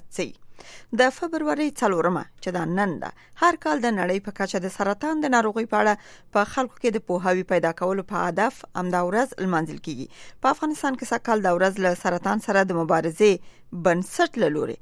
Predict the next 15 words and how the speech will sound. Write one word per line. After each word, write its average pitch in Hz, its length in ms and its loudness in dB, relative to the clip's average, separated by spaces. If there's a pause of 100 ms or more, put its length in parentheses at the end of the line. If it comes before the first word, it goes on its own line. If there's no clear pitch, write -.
(340)
سرطان 180 540 2
دښمن 196 360 2
دی، 349 120 -4 (400)
دښمن 285 440 0
باید 311 200 0
وپیژنو، 190 600 -2 (360)
تر 254 280 0
همدې 247 320 2 (140)
عنوان 202 340 0
یا 190 100 2 (120)
شعار 208 360 4
لاندې 226 240 2 (380)
دغه 180 220 4
ورځ 196 260 4
ولمانځل 151 560 -2